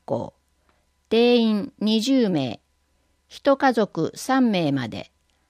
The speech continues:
はがきまたはファックス一通につき三名まで。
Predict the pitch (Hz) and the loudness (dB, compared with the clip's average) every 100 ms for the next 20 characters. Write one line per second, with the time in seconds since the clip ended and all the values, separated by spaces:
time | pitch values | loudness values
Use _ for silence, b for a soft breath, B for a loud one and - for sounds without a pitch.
0 | _ - 214 254 254 233 208 - 202 208 | _ -8 -2 -2 -2 -4 -4 -4 -4 -2
1 | 262 240 170 - - - 269 - - - | 0 2 2 -2 -6 -4 -4 -4 -8 -4
2 | 185 220 - - 202 165 151 - - 131 | -4 -4 -6 -4 -2 0 -4 -6 -10 -8
3 | 127 - - 247 247 202 156 127 120 104 | -8 -10 -4 0 0 0 0 -2 -4 -8
4 | 95 | -10